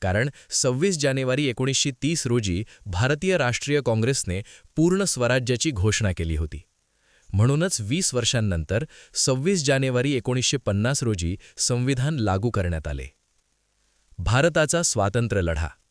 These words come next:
मित्रांनो, भारताचा स्वातंत्र्य लढा खूप मोठा आणि कठीण होता. अठराशे सत्तावन्नचा स्वातंत्र्य सफर, महात्मा गांधींचे सत्याग्रह,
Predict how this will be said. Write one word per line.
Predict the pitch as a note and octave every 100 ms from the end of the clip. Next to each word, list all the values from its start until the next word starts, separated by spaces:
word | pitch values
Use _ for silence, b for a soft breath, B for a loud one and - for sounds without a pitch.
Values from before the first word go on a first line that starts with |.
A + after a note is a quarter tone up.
| _ _ _ _ _ _ _ -
मित्रांनो, | G2 G#2+ B2+ G2 G2 - _ _ _ _ _ -
भारताचा | G#2+ D3 F3+ F#3+ G3+
स्वातंत्र्य | F#3 C3 A#2+ D3 D3+ D3+
लढा | B2 B2+ C#3
खूप | - D#3+ G#2
मोठा | F#2+ F#2+ B2 -
आणि | G2+ C3
कठीण | A#2+ G#2 B2+
होता. | F2+ D#2+ D2 - _ _ _ -
अठराशे | A2+ B2+ D#3+ D#3 F#3+
सत्तावन्नचा | C#3 - C3+ C#3 C#3 C#3 C#3+
स्वातंत्र्य | C#3+ A2+ G2+ A#2+ A2+ G#2+
सफर, | F#2 - D2+ - b b b b -
महात्मा | A#2 B2+ C#3 C3+
गांधींचे | A#2 A2+ B2 A#2+ D3
सत्याग्रह, | - F#2+ A2+ G2+ F2+